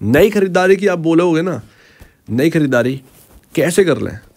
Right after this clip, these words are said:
हंड्रेड परसेंट गेन्स आपके हाथ से निकल गए हैं। क्या है, कोई भी स्टॉक अगर मार्केट में अगर आप देखेंगे इतना नहीं चलेगा, नहीं चलेगा, इतना नहीं चलने वाला है, इतना ह्यूज रिटर्न आपको बना के दे दिया है। स-,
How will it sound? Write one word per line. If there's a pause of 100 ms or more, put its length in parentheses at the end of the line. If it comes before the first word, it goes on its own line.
(140)
हंड्रेड
परसेंट
गेन्स
आपके
हाथ
से
निकल
गए
हैं। (580)
क्या
है,
कोई
भी
स्टॉक
अगर
मार्केट
में
अगर
आप
देखेंगे
इतना
नहीं
चलेगा,
नहीं
चलेगा,
इतना
नहीं
चलने
वाला
है, (500)
इतना
ह्यूज
रिटर्न
आपको
बना
के
दे
दिया
है। (260)
स-,